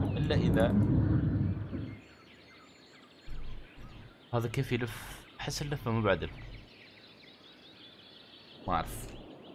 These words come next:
بس المهم في مخرج حاليًا. اللي هو وفر علينا الزحمه وايد. الحين نبى نحن قلنا صناعيه، بس صناعيه هاي غير ليش؟ ال-، اللي تابع قبل يعرف، بس اللي ما تابع م-، ما يعرف. بنسوي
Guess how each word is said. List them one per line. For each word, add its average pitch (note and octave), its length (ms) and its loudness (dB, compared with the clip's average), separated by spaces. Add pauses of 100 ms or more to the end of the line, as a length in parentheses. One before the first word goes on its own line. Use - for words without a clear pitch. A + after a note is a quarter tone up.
(420)
بس C3 140 -4
المهم F3+ 180 0
في E3 140 -2
مخرج C#3 360 -2
حاليًا. D2+ 320 -6 (1600)
اللي A2 100 -2
هو A2+ 140 4
وفر A2 220 2
علينا F#2 180 0
الزحمه D#2+ 320 -6
وايد. D2 200 -6
الحين G#3+ 260 4
نبى G#3 140 6
نحن F#3+ 220 4
قلنا F#3 280 2
صناعيه، A#2+ 400 2
بس G#2 200 -4
صناعيه E3 460 4
هاي E3+ 100 8
غير D3+ 240 6
ليش؟ A2+ 240 0 (440)
ال-، C3+ 260 0
اللي F3 180 2
تابع G#3 280 6
قبل F#3+ 260 4
يعرف، A#2 260 4
بس A#2+ 140 -2
اللي C#3 120 0
ما D3+ 120 4
تابع C#3 280 2
م-، G#2 140 -2 (320)
ما G2+ 80 -2
يعرف. D2+ 200 -6 (1120)
بنسوي D#3+ 600 4